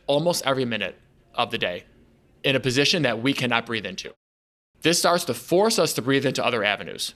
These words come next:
We start to breathe into our neck, into our shoulders. And when we start breathing into those areas, those areas become tense because they have to be, because something has to happen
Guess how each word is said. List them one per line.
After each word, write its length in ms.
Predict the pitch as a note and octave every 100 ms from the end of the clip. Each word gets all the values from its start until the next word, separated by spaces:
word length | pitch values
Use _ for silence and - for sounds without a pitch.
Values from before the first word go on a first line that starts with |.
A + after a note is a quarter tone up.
| -
We 120 | C3
start 280 | - D3+ D3+
to 80 | C3+
breathe 520 | A#2+ C3+ D3 D3+ D3+ D3
into 340 | D3+ D3+ C3
our 160 | A#2+ A2+
neck, 360 | A#2+ A#2 - -
into 320 | C#3 - B2+
our 140 | A#2+
shoulders. 560 | A2+ C3 A#2 - - - - - - -
And 100 | B2+
when 80 | E3+
we 80 |
start 180 | A#3 A3
breathing 240 | F#3+ G3 F#3
into 160 | F3+
those 200 | C#3+ B2+
areas, 360 | F3 E3+ A#2+ A#2
those 200 | B2+ -
areas 280 | B2+ C3 B2
become 460 | B2 - A2+ A2+ -
tense 380 | D3 G3+ A3+
because 360 | - C3+ G3 -
they 140 | F3+
have 280 | A#2+ D3+ -
to 80 | -
be, 180 | G#2+ G#2
because 440 | A#2+ A#2+ A#2+ A#2+
something 320 | - D3+ G3 D3
has 240 | C#3+ -
to 80 | A2+
happen 460 | C3+ C3+ A2 G#2+